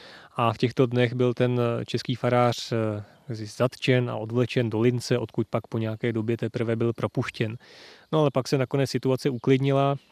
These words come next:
městečko žilo dál v rámci nové republiky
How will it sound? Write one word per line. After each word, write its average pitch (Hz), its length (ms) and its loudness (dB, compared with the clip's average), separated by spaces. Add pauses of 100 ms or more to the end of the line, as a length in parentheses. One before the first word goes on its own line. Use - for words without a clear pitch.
(180)
městečko 120 720 0 (380)
žilo 127 400 4 (540)
dál 127 380 2
v 123 40 -2
rámci 127 520 0
nové 127 280 2
republiky 135 680 0